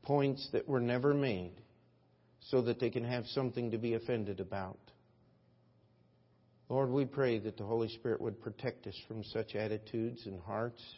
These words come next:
And Lord, we would let the, the sword of the Spirit point inward today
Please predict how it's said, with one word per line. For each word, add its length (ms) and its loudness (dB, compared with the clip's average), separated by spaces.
And 120 2
Lord, 260 10
we 180 10
would 200 8
let 300 6
the, 200 4
the 100 2
sword 440 8
of 120 4
the 100 4
Spirit 580 4
point 320 4
inward 500 4
today 500 0